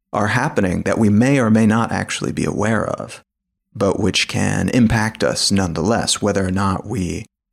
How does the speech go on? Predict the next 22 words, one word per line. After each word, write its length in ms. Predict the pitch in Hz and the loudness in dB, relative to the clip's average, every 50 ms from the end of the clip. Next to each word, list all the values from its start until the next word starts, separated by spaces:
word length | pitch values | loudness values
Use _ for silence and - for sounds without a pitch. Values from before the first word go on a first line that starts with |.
| _ _ | _ _
can 200 | - 127 110 101 | 0 2 2 4
see 600 | - - - - 131 123 113 107 98 92 92 - - _ _ _ _ | 4 2 4 4 4 4 6 4 4 2 0 -2 -8 _ _ _ _
what 220 | - 90 98 95 | -4 -2 0 0
is 140 | 85 80 - | 0 0 -2
causing 640 | - - - 104 104 101 98 90 80 71 69 - 98 - _ | -2 -2 -2 0 0 0 0 -2 -2 -4 -6 -10 -12 -16 _
these 220 | - - 87 82 80 | -8 -6 -4 -2 0
shifts 340 | - - - 87 - - - | 0 0 -2 -2 -2 -4 -4
to 140 | - - | -2 -2
occur 340 | 80 - - - - 71 - - | -4 -4 -4 -4 -4 -4 -4 -4
and 140 | 92 92 76 | -4 -4 -2
whether 260 | 85 101 98 95 90 | -2 -2 -2 -2 -2
or 60 | 87 87 | -2 -2
not 280 | 92 92 92 90 - | -2 -2 -4 -4 -4
we 300 | - 95 92 90 90 87 - _ _ _ - | -4 -4 -4 -4 -4 -6 -8 _ _ _ -4
believe 800 | 95 113 123 110 110 117 123 139 135 110 92 85 98 101 - - - _ _ | 0 2 4 4 6 6 6 6 6 6 4 2 0 -2 -6 -10 -14 _ _
that 180 | 101 98 - | -4 -4 0
these 160 | - 87 87 - | 0 0 0 0
changes 420 | - - 92 92 87 82 - - | 0 0 0 0 0 0 -2 -2
are 100 | - 90 | -2 -2
happening 420 | 98 104 95 95 - - 69 80 | -2 -2 -4 -4 -4 -4 -4 -4
around 440 | - 57 - 92 95 101 107 101 78 | -4 -4 -2 -2 0 0 0 0 0
us. 380 | - 71 67 - - - - | -2 -4 -6 -6 -8 -8 -8